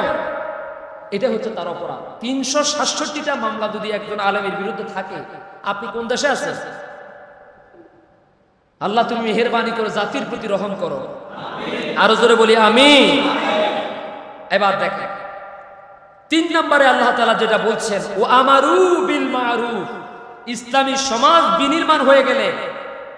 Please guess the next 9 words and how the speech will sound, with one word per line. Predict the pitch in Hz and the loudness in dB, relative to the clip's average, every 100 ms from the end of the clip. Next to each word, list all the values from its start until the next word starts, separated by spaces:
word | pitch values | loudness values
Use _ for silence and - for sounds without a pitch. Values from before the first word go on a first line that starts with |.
| - - | -18 -14
সংসদ | - 220 247 226 339 339 | -4 -2 0 2 0 2
থেকে | 311 285 | 0 4
আদেশ | 262 247 247 240 | 4 4 2 0
আস-, | 220 - 208 | -2 -2 -2
আসবে, | 220 196 220 175 196 190 | 0 0 -2 -4 -6 -10
সৎ | - 220 226 233 | -6 -4 -2 -2
কাজের | 226 233 | 0 0
আদেশ | 208 220 185 | -2 -2 -4
আসবে। | 175 | -6